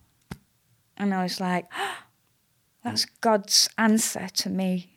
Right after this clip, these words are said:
Speaker 1: because in shamanic healing, the animal spirits are so powerful, but to me it was like the bird still lives on.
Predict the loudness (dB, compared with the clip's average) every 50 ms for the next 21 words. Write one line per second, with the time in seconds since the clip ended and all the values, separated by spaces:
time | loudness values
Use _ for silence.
0 | _ -6 -6 -6 -4 -6 -2 -2 0 0 0 0 0 -2 -6 _ _ _ _ _
1 | _ _ _ _ _ _ _ _ 4 4 4 4 2 -2 -2 -2 0 0 2 0
2 | 0 -2 -4 -2 0 2 2 2 2 0 -4 -6 -8 -8 -10 -12 -16 -20 -20 -20
3 | -20 -20 -20 _ _ _ _ _ -2 2 4 6 6 4 4 2 0 -2 -4 -6
4 | -10 -16 _ -20 -20 -20 _ -6 -6 -6 -2 -2 -2 0 0 -2 -2 -4 -4 -4
5 | -2 -2 -2 -2 -4 -6 -4 -2 -2 -2 -4 -4 -6 -6 -6 -6 -6 -8 -10 -10
6 | -6 -4 -2 0 -2 -2 -4 -6 -4 -4 -4 -4 -4 -6 -10 -10 -4 0 2 2
7 | 4 4 2 2 2 0 -4 -4 -4 -6 -4 -6 -6 -6 -4 -4 -6 -6